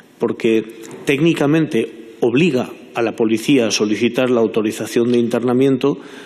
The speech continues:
de las personas a las que no haya podido devolver en el plazo de setenta y dos horas. Está mal planteada, porque es imposible. O sea, una norma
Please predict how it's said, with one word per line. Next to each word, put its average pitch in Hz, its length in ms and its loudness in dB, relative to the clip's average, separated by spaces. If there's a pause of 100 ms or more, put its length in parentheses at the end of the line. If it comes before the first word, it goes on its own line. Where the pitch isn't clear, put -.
(120)
de 107 100 0
las 107 140 -2
personas 131 520 0
a 120 60 0
las 113 180 -2
que - 160 0
no 117 180 2
haya 147 200 2
podido 127 360 4
devolver 127 440 4
en 135 80 4
el 117 80 2
plazo 127 280 0
de 113 100 4
setenta 110 420 -2
y 107 60 4
dos 104 220 0
horas. 92 340 -6 (720)
Está - 220 -4
mal 123 320 2
planteada, 107 580 -4 (100)
porque 123 260 0
es - 240 -2
imposible. 117 640 2 (720)
O - 40 -12
sea, - 300 -2
una 160 200 4
norma 117 480 2